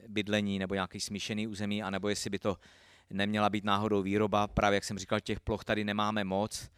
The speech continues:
tak nakonec, eh, nakonec jsme skončili přece jenom u toho bydlení, protože třeba z hlediska i krajinného rázu tady umisťovat nějaké rozsáhlé, eh, zase haly výrobní by asi taky neprošlo přes ty dotčené orgány, takže, eh, nakonec je to,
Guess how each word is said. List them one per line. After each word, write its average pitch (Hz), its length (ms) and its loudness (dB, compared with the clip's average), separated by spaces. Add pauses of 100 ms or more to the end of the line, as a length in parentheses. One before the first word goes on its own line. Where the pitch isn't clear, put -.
(440)
tak 101 180 -2
nakonec, 107 600 -4
eh, 107 280 0
nakonec 104 320 -4
jsme 101 280 -4
skončili 107 500 -4
přece - 320 -6
jenom 110 160 -2
u 131 80 -12
toho 107 180 -2
bydlení, 101 380 0
protože 98 320 -2
třeba 101 240 -2
z 92 40 -4
hlediska 98 420 0 (300)
i - 80 -6
krajinného 104 460 2
rázu 98 420 4
tady 101 200 0
umisťovat 101 460 -2
nějaké 98 320 0
rozsáhlé, 98 520 -2 (480)
eh, 90 300 -2 (120)
zase 101 300 -4
haly 101 500 2
výrobní 98 440 0
by 110 100 -4
asi 98 260 -6
taky - 300 -6
neprošlo 101 400 -4
přes - 240 -12 (100)
ty 113 100 -6
dotčené 98 320 -4
orgány, 95 380 0
takže, 90 280 -4 (560)
eh, 95 340 0
nakonec 98 460 -2
je 101 80 0
to, 95 280 2